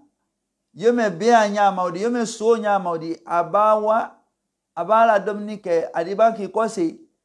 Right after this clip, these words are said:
ka wulɔ yɔrɔ dɔrɔn bu-, busun, a di ban k'i kɔ se, ka wa la dumuni di ya o yɔrɔ fana.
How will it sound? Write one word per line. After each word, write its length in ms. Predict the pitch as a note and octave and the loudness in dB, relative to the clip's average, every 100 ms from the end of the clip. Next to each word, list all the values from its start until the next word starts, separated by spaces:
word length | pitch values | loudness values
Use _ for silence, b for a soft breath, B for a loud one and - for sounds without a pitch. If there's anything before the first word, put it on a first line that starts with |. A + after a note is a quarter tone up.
| _ | _
ka 80 | - | -2
wulɔ 300 | F3 A#3 A#3 G3+ | 0 2 4 4
yɔrɔ 200 | G#3+ G3+ | 4 2
dɔrɔn 500 | F#3+ G3 G3 D#3+ E3+ | 0 0 0 -6 -10
bu-, 80 | F3+ | -8
busun, 460 | F3+ G#3+ A3+ G#3+ | -6 -4 -6 -6
a 100 | - F3+ | -4 -4
di 80 | |
ban 180 | F#3+ A#3 | 2 2
k'i 120 | G3+ | 2
kɔ 120 | F#3+ A3+ | -4 -4
se, 140 | A3 | -2
ka 80 | G3 | 2
wa 120 | G3+ | 4
la 140 | A3 F#3 | 4 0
dumuni 460 | G3+ G3+ G#3 F3+ | -2 -6 -10 -12
di 80 | F#3 | -4
ya 160 | G#3 G3 | 2 2
o 140 | F#3 | 2
yɔrɔ 200 | E3 E3+ | 0 0
fana. 360 | E3+ F3 G#3 | -2 -6 -6